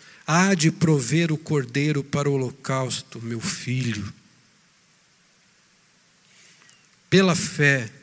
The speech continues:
nós podemos crer no impossível. Nem sempre, queridos, nem sempre. Eu e você,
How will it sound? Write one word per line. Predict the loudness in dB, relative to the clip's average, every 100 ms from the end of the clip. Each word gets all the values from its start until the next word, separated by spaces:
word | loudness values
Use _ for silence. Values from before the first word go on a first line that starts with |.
| -20 _ -20 -20 -20 -8
nós | -4 -2
podemos | -2 0 0 0 -4
crer | -4 0 2
no | 0
impossível. | -4 -4 -8 -8 -8 -6 -6 -8 -14 -18 _ _ _ _ _ _ _ _ _ _ _ _ _ _ _ -20 -16 0
Nem | 2 4
sempre, | 2 0 0 -2 -6
queridos, | -8 -8 -10 -6
nem | 0 0
sempre. | 0 -4 -8 -10 -18 -20 _ _ _ _ -14 0
Eu | 2 4
e |
você, | 2 -2 0 -2 -2